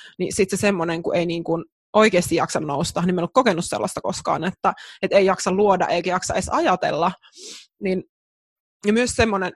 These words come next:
mikä sitten tuli, että mä huomasin, että mä iltaisin, mä en niinku pysty pysäyttämään mun ajatusta, että e-, e-, e-, et siis tavallaan, että jos mä vaikka rupesin sitten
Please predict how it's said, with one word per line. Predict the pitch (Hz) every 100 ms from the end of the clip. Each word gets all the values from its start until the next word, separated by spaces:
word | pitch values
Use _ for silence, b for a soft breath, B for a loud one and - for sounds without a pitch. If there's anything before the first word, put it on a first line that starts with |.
| -
mikä | 196 196
sitten | 185 190
tuli, | 226 226 170
että | 170
mä | 180 180
huomasin, | 185 175
että | 180
mä | 208
iltaisin, | 240 233 180 185
mä |
en | 240
niinku | 214 -
pysty | 214 - -
pysäyttämään | - 190 - 156
mun | 185 -
ajatusta, | 247 226 160 - 160 - - 185 - b b b b
että | 185 185 _ _ _
e-, | - - - - -
e-, | 196
e-, | - 196
et | 196
siis | 196
tavallaan, | - 214 196 180
että |
jos | 185
mä | 190
vaikka | 190 202
rupesin | 196 196 185
sitten | 175 -